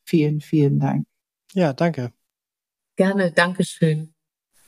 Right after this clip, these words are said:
Speaker 1: Das war ein schönes Interview.
Speaker 2: Ja,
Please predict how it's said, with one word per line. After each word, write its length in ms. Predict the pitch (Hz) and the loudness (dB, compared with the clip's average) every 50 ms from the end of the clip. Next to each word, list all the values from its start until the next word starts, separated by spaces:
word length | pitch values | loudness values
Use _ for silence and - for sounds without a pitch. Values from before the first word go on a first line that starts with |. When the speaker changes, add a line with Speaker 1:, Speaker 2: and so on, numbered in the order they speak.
| _ _ - 151 - | _ _ -14 -4 0
Speaker 1:
Das 420 | - 175 170 151 - - - - | 2 2 2 0 -4 -10 -8 -4
war 180 | 165 160 160 - | -4 -4 -2 -2
ein 160 | 160 156 151 | -4 -4 -4
schönes 420 | - - 190 180 170 170 151 - | 0 2 2 2 2 0 -4 -4
Interview. 560 | - 156 151 147 160 143 143 147 151 156 170 151 - _ _ _ _ _ _ _ _ _ _ _ _ _ _ _ _ _ _ _ _ _ _ _ _ _ _ | -4 -4 -2 0 0 0 0 2 0 0 -2 -4 -10 _ _ _ _ _ _ _ _ _ _ _ _ _ _ _ _ _ _ _ _ _ _ _ _ _ _
Speaker 2:
Ja, 520 | - 143 139 170 202 202 170 135 127 123 | -10 -4 -2 0 0 0 -2 -2 -6 -10